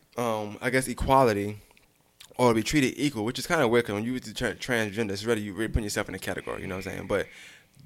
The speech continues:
they, it's like, it's equal. It's men and women. Like, let's, let's look at it. Not, let's not look at race. Look at this, men and women. You're a woman, you want to treat like, you like a man. You're a man, you wanna be treated equal like a woman, I guess.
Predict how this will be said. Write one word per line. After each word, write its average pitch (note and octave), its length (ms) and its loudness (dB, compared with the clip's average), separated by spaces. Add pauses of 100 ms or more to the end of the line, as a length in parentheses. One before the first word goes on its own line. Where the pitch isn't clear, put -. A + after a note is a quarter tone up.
(200)
they, A#2+ 140 -2
it's A#2+ 200 -2
like, C3 160 4
it's C#3 140 -2
equal. C#3 220 -4
It's G#2+ 100 -6
men D#3 180 6
and C3 140 4
women. F#2+ 260 -4
Like, G2 160 -4
let's, A#2 180 -4
let's B2 140 -4
look C3 120 -2
at G#2+ 60 -4
it. G2+ 80 -4
Not, A#2 240 0
let's B2 140 -4
not C3+ 140 2
look C#3 120 0
at A#2 80 4
race. A#2+ 320 2
Look A#2 140 -4
at - 140 -4
this, G#2+ 160 -4
men A2+ 180 0
and G#2+ 100 0
women. - 200 -8 (720)
You're G2 180 0
a G#2+ 40 2
woman, C3+ 240 2
you A2 60 -2
want G#2+ 120 -6
to C3 60 -6
treat A2 80 0
like, - 80 -4
you A#2 80 -2
like G#2 100 -2
a G#2+ 40 -6
man. A#2+ 340 -2
You're G#2 100 -2
a G2 40 -2
man, A2+ 380 0 (280)
you G#2 140 -12
wanna G#2+ 120 -2
be G2+ 80 -2
treated A2 300 -4
equal G#2 180 -4
like G2 100 -4
a F#2+ 60 -8
woman, G2 160 -6
I G2 80 -4
guess. G2 220 -4